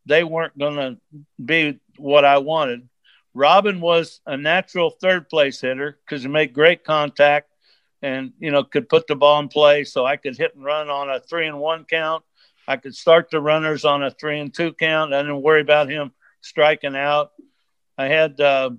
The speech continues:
Amaral and C L Pennegar, who was my center fielder. They could both run.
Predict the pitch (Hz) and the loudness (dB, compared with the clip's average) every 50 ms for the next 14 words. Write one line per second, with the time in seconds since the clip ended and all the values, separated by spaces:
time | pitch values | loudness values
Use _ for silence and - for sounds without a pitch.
0 | _ _ _ - 151 160 156 151 147 147 147 151 156 151 147 - _ 151 143 135 | _ _ _ -4 -2 -2 0 2 2 4 4 4 4 2 -2 -6 _ -8 -6 -6
1 | 139 135 131 120 - - - 185 170 170 165 160 156 147 - - 165 170 170 165 | -6 -8 -10 -12 -12 -8 -4 -2 2 4 6 6 6 6 4 2 0 0 0 0
2 | 156 131 143 143 143 143 143 131 143 156 151 143 - 143 139 139 - - 170 165 | -2 0 2 2 4 4 2 0 -2 -6 -8 -8 -8 -6 -6 -6 -6 -6 -6 -6
3 | 156 147 135 - - 175 175 165 151 143 139 139 139 135 - 151 139 123 117 147 | -6 -6 -8 -8 -4 -2 -2 0 -2 -2 -6 -6 -6 -8 -6 -8 -8 -4 0 2
4 | 156 151 143 - - 135 143 156 156 147 139 127 127 127 | 2 2 0 -6 -10 -6 -2 -2 -2 -2 -4 -6 -10 -18